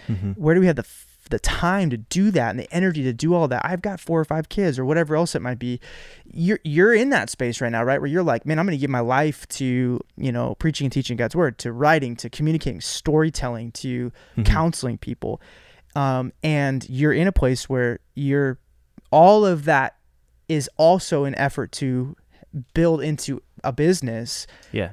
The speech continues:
Speaker 2: that can provide, is providing, you know, uh,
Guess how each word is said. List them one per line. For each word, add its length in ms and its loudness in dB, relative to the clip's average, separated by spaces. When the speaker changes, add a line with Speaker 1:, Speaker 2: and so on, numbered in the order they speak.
Speaker 2:
that 300 -2
can 320 2
provide, 420 0
is 160 2
providing, 600 -2
you 80 -2
know, 340 -6
uh, 180 -2